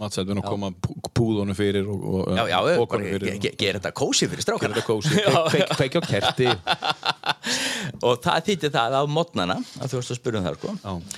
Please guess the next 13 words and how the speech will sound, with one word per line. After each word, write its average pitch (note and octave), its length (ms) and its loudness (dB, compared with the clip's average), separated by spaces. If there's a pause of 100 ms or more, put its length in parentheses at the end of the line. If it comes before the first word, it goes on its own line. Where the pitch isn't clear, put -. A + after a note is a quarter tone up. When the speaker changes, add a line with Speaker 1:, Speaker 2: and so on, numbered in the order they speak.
(280)
Speaker 2:
að G2 280 -2 (540)
þá, D3 100 -2 (920)
uh, - 840 -10
vaknaði G#2+ 360 -2
ég C3 60 -10
bara, F3+ 180 -4
þú B2 120 -4
veist, A#2+ 200 -8
og, G#2 140 -6
og A2 80 -6
það A#2 100 0
er A#2 100 -2
ræs G#2 180 0